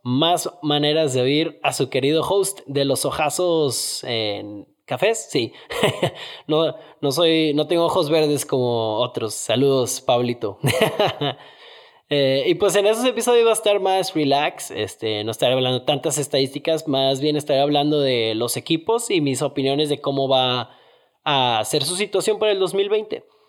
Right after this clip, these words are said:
y, y uno que otro para el largo plazo.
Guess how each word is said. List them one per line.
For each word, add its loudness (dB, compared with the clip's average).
y, 0
y 0
uno 2
que 0
otro 0
para 2
el 0
largo 0
plazo. -6